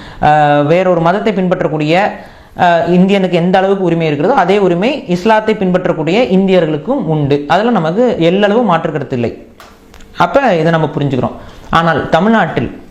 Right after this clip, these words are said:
ஆறாம் நூற்றாண்டிலேயே இஸ்லாமியர்கள் இருக்கிறார்கள், வரல, இருக்கிறார்கள். எப்படி இருக்கிறார்கள், எப்படி உருவாகுகிறார்கள்ங்கிறத முதல்ல புரிஞ்சுக்கணும்.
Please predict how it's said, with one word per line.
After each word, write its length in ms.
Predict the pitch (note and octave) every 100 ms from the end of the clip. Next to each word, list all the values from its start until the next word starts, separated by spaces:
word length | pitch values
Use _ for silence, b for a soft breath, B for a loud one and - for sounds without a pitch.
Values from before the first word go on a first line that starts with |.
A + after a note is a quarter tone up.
| - - - - E3
ஆறாம் 440 | G#3 A#3+ B3 A#3+
நூற்றாண்டிலேயே 880 | F#3+ F3 E3+ D3+ C#3+ C3+ B2+ C3 C#3+ D#3 - -
இஸ்லாமியர்கள் 680 | D#3 E3+ E3 C3 A#2 F#3 B3 - - - - - -
இருக்கிறார்கள், 680 | E3+ F3 F3 C#3 A2+ A#2+ B2 F#2 - - - C#3
வரல, 380 | D3+ E3 F#3 F3 C3 - -
இருக்கிறார்கள். 720 | D#3 E3+ G3+ F#3+ E3 B2 G#2 - - -
எப்படி 260 | E3+ G3 A#3 F3+
இருக்கிறார்கள், 580 | F3+ F#3+ F#3 E3 D#3 F#3
எப்படி 220 | F3 G#3
உருவாகுகிறார்கள்ங்கிறத 1000 | F3 G3+ A#3 G#3 F3+ D#3+ D3 F3+ F#3 D3+
முதல்ல 240 | D3 C3+ D3
புரிஞ்சுக்கணும். 460 | C3 B2+ A2 -